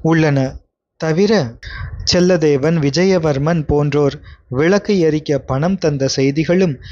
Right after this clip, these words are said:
நில வருவாய் மூலம் கோவில் பணிகள் தடையின்றி நடந்திருந்ததையும் கல்வெட்டு செய்திகள் ஆதாரம் காட்டுகின்றது. இவ்வூர் பிரம்மதேசத்திற்கு உட்பட்ட பகுதி என்றும் கல்வெட்டால் அறியலாம்.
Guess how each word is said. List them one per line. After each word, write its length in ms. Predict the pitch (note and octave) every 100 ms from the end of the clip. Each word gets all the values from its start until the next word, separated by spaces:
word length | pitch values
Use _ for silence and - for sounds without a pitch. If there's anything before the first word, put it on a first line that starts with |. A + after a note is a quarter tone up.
| - -
நில 320 | C#3+ F3 G#3
வருவாய் 500 | C#3+ D3 F#3 G3+ F#3+
மூலம் 420 | E3+ D#3+ D3 C#3
கோவில் 480 | - E3+ F#3+ G3+ F3
பணிகள் 460 | D3+ D3+ D3+ C#3+ B2
தடையின்றி 580 | B2+ C3+ E3 F#3 F#3+
நடந்திருந்ததையும் 1040 | G3 C#3+ D3 E3+ D#3+ D#3 C#3+ C3 B2+ C3 C3 - - - _
கல்வெட்டு 520 | D#3 E3 G3+ G#3 G#3
செய்திகள் 560 | - E3+ D3+ D3 D3 D3
ஆதாரம் 720 | B2+ C#3+ F3+ G#3 F#3+ D#3+ C#3
காட்டுகின்றது. 880 | C3 C3 C3+ B2 B2+ B2 A#2 A#2+ - - - - -
இவ்வூர் 560 | C#3 C#3 E3 G3 C#3+ C#3
பிரம்மதேசத்திற்கு 840 | C3 D#3 G#3 G#3 G3+ F#3+ - E3+ D#3+
உட்பட்ட 460 | C#3+ C#3+ D3+ - B2+
பகுதி 500 | C3 B2 D3+ D3+ C#3
என்றும் 440 | C3 B2+ F#3+ B2+ - - - _
கல்வெட்டால் 720 | - D#3+ E3+ F#3 - D3 E3 D#3
அறியலாம். 640 | C3 B2 B2 A#2+ A#2 B2